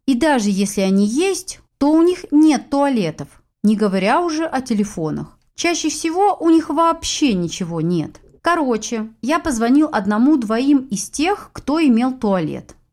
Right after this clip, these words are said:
Они были очень любезны. «Конечно, Хэнк, в любое время можешь посрать у меня».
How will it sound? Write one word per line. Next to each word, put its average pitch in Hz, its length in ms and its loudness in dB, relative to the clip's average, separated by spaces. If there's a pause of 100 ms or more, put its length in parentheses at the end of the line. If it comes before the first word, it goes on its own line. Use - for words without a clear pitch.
(100)
Они 226 380 4
были 254 460 -2
очень 196 580 0
любезны. 165 760 -4 (260)
«Конечно, 320 640 0
Хэнк, 247 540 -2 (340)
в - 60 -12
любое 180 420 -2
время 339 320 0
можешь 311 340 0
посрать 302 540 -2
у 320 40 2
меня». 285 500 2